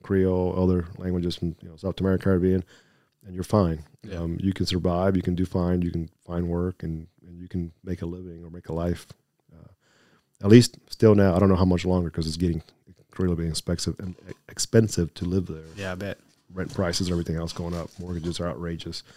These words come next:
Speaker 2: So before
Speaker 1: Uh,
Speaker 2: you joined, what kind of jobs were you doing?
Speaker 1: Bro, I did every kind of den and job possible. In high school, when I turned sixteen, I remember I was playing, like, uh, this thing. Uh, there's a baseball program called R B I Baseball, Reviving Baseball in the Inner Cities. And I remember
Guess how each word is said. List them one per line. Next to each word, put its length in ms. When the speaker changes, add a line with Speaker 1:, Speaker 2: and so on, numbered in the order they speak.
Speaker 2:
So 100
before 240
Speaker 1:
Uh, 40
Speaker 2:
you 140
joined, 280
what 100
kind 140
of 60
jobs 260
were 60
you 60
doing? 280
Speaker 1:
Bro, 220
I 20
did 140
every 180
kind 180
of 100
den 160
and 120
job 200
possible. 580
In 60
high 180
school, 320
when 100
I 80
turned 260
sixteen, 360
I 40
remember 300
I 20
was 120
playing, 420
like, 260
uh, 140
this 140
thing. 400
Uh, 140
there's 160
a 40
baseball 380
program 300
called 220
R 160
B 120
I 220
Baseball, 480
Reviving 460
Baseball 320
in 60
the 40
Inner 140
Cities. 340
And 80
I 40
remember 500